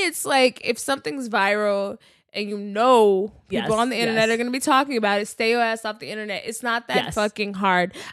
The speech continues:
Speaker 1: I'm a millennial, and maybe
Speaker 2: <laughs>
Speaker 1: that's why people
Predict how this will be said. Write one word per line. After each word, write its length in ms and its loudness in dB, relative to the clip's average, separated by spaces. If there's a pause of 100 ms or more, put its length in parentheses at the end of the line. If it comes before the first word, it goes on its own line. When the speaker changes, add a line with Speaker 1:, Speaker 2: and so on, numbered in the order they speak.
(120)
Speaker 1:
I'm 180 0
a 60 0
millennial, 840 -2 (200)
and 120 -6
maybe 220 0
Speaker 2:
<laughs> 160 -6
Speaker 1:
that's 300 -4
why 180 2
people 800 -6